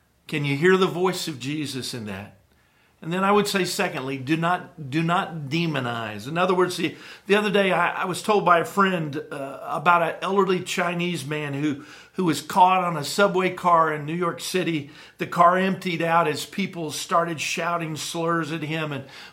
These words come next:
blaming his country for spreading this virus. Resist the temptation to demonize or scapegoat,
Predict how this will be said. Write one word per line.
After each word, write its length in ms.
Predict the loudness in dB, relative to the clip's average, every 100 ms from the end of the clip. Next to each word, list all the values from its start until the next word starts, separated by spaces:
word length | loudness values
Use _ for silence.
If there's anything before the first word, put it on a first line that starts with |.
| -4
blaming 480 | 4 6 6 6
his 220 | 4 2 0
country 400 | -2 -2 -4 -8
for 220 | -6 -8
spreading 540 | -8 -4 -4 -2 -4
this 200 | -4 -6
virus. 560 | -4 -2 -2 -4 -8 -8
Resist 640 | -8 -2 4 4 4 -6
the 80 | -6
temptation 960 | -4 -6 -6 -4 -4 -4 -6 -10 -10 -16 -20 -20 _
to 120 | -8
demonize 880 | -4 0 2 2 2 2 2 -2 -2
or 60 | -4
scapegoat, 840 | -6 -4 -4 -2 -2 0 -2 -6